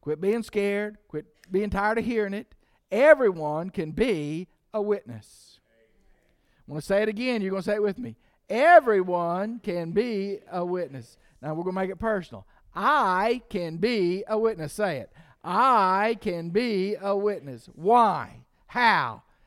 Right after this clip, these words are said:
If you've been born again, you have the Spirit of God within you,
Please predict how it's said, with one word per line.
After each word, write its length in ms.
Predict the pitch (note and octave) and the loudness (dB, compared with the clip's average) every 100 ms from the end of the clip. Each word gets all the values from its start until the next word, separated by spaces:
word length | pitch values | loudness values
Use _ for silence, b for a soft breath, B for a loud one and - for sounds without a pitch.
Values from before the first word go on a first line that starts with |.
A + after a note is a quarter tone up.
| _ - | _ -18
If 160 | G2+ | -10
you've 160 | F3 F#3+ | -8 -2
been 240 | F#3 E3+ | -2 0
born 300 | D3+ B3+ D4+ | 6 8 8
again, 720 | D#4+ D#4 D#4+ A3+ C3+ C3+ G3+ - _ _ _ | 6 6 6 4 -2 -8 -14 -18 _ _ _
you 120 | F3 | -2
have 100 | F3 | 0
the 100 | D#3 | -2
Spirit 480 | - - - C#4+ C#4+ | -6 -10 0 2 4
of 120 | C4+ | 4
God 580 | C#4+ B3+ F3 E3+ G3 G#3+ | 6 6 6 4 2 2
within 400 | G#3 B3+ B3 G#3+ | -2 -2 -2 -2
you, 480 | E3 D3+ F3+ C#4+ | -6 -6 -6 -8